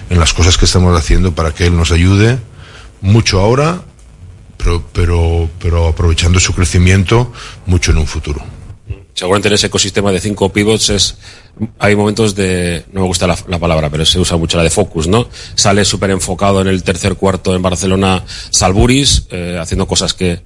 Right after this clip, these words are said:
Speaker 2: casi no habíamos visto. Eh, se espera el mejor momento de Linason. Es un proceso que entiendo que es, que lo tienes que llevar con, con, con mucha cautela.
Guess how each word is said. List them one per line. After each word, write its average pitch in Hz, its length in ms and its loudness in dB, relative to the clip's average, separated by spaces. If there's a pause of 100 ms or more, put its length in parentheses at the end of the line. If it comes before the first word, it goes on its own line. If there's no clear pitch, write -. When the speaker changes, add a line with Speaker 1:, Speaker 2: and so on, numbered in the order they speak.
(120)
Speaker 2:
casi 92 240 0
no 92 60 2
habíamos 92 340 2
visto. 117 400 0 (400)
Eh, 90 420 -2
se - 120 -2
espera 110 320 0
el 101 100 0
mejor 101 200 0
momento 101 540 0
de 101 180 0
Linason. 131 560 0 (300)
Es - 80 -2
un 107 80 0
proceso 127 320 2
que 151 80 -2
entiendo 123 280 -4
que 127 60 -8
es, - 100 0
que 92 440 -10 (480)
lo 95 100 -4
tienes 110 240 0
que 117 100 -2
llevar 113 200 2
con, 104 240 -2
con, 92 220 -6 (320)
con 95 100 -4
mucha 127 220 0
cautela. 85 580 -2